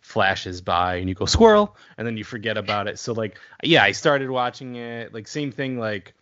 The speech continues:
it's not on my list, but what I've seen of it I really loved was, like, BoJack Horseman. You know what I mean? Like, that was another one where I was like, <laughs> "Oh, okay, this is a great cartoon," and it's super adult, and it deals with depression really well,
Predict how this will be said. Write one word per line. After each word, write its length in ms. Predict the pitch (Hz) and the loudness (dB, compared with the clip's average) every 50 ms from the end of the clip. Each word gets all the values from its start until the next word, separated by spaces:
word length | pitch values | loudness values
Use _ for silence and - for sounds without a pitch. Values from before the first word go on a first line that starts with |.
| _ _ _ _ - | _ _ _ _ -14
it's 180 | 117 - - | -14 -6 -2
not 180 | 147 143 135 131 | 0 2 2 2
on 140 | 127 120 117 | 2 0 0
my 160 | 110 104 104 | -2 -2 -2
list, 360 | 110 131 143 135 113 - - | -2 0 0 0 -2 -4 -6
but 180 | - 113 101 - | -6 -6 -6 -6
what 160 | 107 117 110 | -8 -8 -8
I've 180 | 104 95 92 - | -8 -8 -8 -10
seen 200 | - 135 139 131 | -8 -8 -6 -6
of 100 | 110 104 | -6 -6
it 60 | 101 | -6
I 60 | 98 | -6
really 280 | 98 98 101 95 92 92 | -6 -6 -6 -6 -6 -4
loved 380 | 95 107 120 123 117 110 101 | -2 0 2 2 2 2 0
was, 80 | 101 95 | -2 -6
like, 180 | 95 90 90 | -6 -6 -4
BoJack 440 | 90 110 101 101 87 - 98 85 85 | -2 -2 0 0 0 0 -2 -2 -2
Horseman. 540 | - - 110 113 107 - - - - - - - _ _ _ _ _ | -2 -2 -2 -2 -2 -4 -8 -12 -14 -14 -16 -20 _ _ _ _ _
You 120 | - 117 123 | -2 0 2
know 60 | 127 | 4
what 100 | 120 113 | 4 2
I 60 | 113 | 2
mean? 240 | 107 107 107 113 117 | 0 0 -2 -2 -2
Like, 200 | 113 101 98 95 | -2 -2 -2 0
that 140 | 107 104 98 | 0 0 2
was 120 | 98 104 | 0 -2
another 260 | 110 107 104 101 104 | -4 -4 -4 -4 -4
one 220 | 101 101 101 101 101 | -6 -6 -6 -6 -4
where 100 | 98 98 | -4 -2
I 40 | 95 | 0
was 120 | 95 107 | 0 0
like, 200 | 113 95 - - - | 0 0 -2 -6 -4
<laughs> 60 | - | 0
"Oh, 340 | 139 139 113 98 92 85 87 - _ - - - | 2 2 2 2 0 -4 -6 -10 _ -16 -2 0
okay, 320 | 120 - - 113 107 117 113 | 2 2 4 6 6 6 6
this 220 | 104 120 123 - | 4 2 0 -2
is 120 | 117 104 98 | -2 -4 -6
a 40 | |
great 520 | 95 92 - - 98 98 98 104 104 98 - _ _ _ _ _ | -8 -10 -8 -4 0 0 0 0 -2 -4 -8 _ _ _ _ _
cartoon," 680 | - - 101 95 95 - - 131 143 135 117 110 - | 0 0 0 0 0 0 0 2 2 2 2 2 2
and 160 | - 107 107 | 2 0 0
it's 200 | 104 98 90 - | 0 -2 -4 -8
super 720 | - - - - - - - - - 151 151 143 - 113 101 | -12 -10 -8 -8 -6 -6 -6 0 2 4 4 4 4 2 2
adult, 480 | 92 87 85 90 87 87 92 107 - - - _ - - - - _ _ _ _ _ - | 2 2 0 0 2 2 2 0 -2 -4 -10 _ -20 -20 -20 -20 _ _ _ _ _ -8
and 100 | - 98 | -4 -4
it 120 | 98 - - _ _ - | -4 -4 -8 _ _ -2
deals 260 | 110 110 113 110 98 | 2 2 2 2 2
with 120 | 104 92 92 - _ _ | -2 -6 -10 -12 _ _
depression 500 | - - - - 120 120 120 - 98 87 | -8 -6 -2 0 0 0 0 0 -4 -4
really 220 | 87 87 87 87 85 | -2 -2 -4 -4 -2
well, 340 | 87 90 85 87 95 113 | -2 -2 0 0 -2 -4